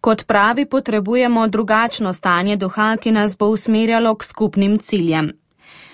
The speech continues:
Da Slovenija potrebuje nov družbeni dogovor, ki bo temeljil na vrednotah, vpisanih v tradicijo prizadevanj za samostojnost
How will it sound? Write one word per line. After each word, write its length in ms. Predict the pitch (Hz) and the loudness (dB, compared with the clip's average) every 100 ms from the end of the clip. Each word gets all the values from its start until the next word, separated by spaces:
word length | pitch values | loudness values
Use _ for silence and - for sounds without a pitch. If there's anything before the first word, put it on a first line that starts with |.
| - | -2
Da 200 | 208 214 | 2 2
Slovenija 480 | 220 247 294 320 339 | 0 0 2 4 2
potrebuje 560 | - - 226 214 262 240 | 0 -4 -4 0 0 2
nov 240 | 247 269 | 2 0
družbeni 520 | 214 185 180 190 185 185 | 0 -2 -4 -2 -2 -2
dogovor, 520 | 190 202 190 156 156 | 0 2 0 0 -6
ki 120 | - 202 | -6 -2
bo 120 | 208 | 0
temeljil 500 | 208 214 214 233 240 | 2 2 2 0 2
na 140 | 220 | 2
vrednotah, 800 | 196 180 170 185 202 233 254 247 - | 2 0 0 2 0 2 0 0 -4
vpisanih 600 | 202 196 185 180 175 - | -8 -6 -4 -2 -2 -4
v 80 | 180 | -4
tradicijo 560 | 190 180 208 190 202 | -2 -2 -2 0 -2
prizadevanj 680 | 175 185 180 185 190 202 202 | 0 -2 0 0 0 0 0
za 60 | 185 | -2
samostojnost 880 | - 170 165 - 208 240 240 240 | -2 -4 -4 -2 0 2 2 0